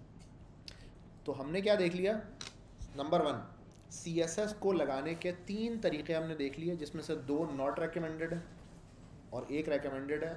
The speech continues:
अलग से file बनाने वाला, ये हमने discuss किया। Number दो चीज़ हमने देखी, selector, बारह total selector होते हैं सीएसएस में, जिसमें से दो तीन हमने discuss किए यहाँ पे, बाकी आप अलग से देख सकते हैं। उसके बाद हमने देखा कि सीएसएस के अंदर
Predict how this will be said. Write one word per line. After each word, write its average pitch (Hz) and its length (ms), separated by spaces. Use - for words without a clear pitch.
अलग 123 200
से 147 140
file 131 220
बनाने 131 300
वाला, 123 180
ये 117 80
हमने 123 180
discuss 123 340
किया। 120 220
Number 151 280
दो 175 160
चीज़ 180 200
हमने 180 180
देखी, 170 400
selector, 147 600
बारह 135 280
total 170 300
selector 156 380
होते 156 180
हैं 160 80
सीएसएस 147 440
में, 175 140
जिसमें 160 260
से 170 100
दो 147 180
तीन 156 200
हमने 147 180
discuss 113 420
किए 98 120
यहाँ 85 140
पे, 101 200
बाकी 147 280
आप 170 220
अलग 139 160
से 147 140
देख 113 160
सकते - 300
हैं। 107 60
उसके 180 260
बाद 175 260
हमने 175 240
देखा 190 240
कि 190 120
सीएसएस 170 500
के 180 120
अंदर 165 280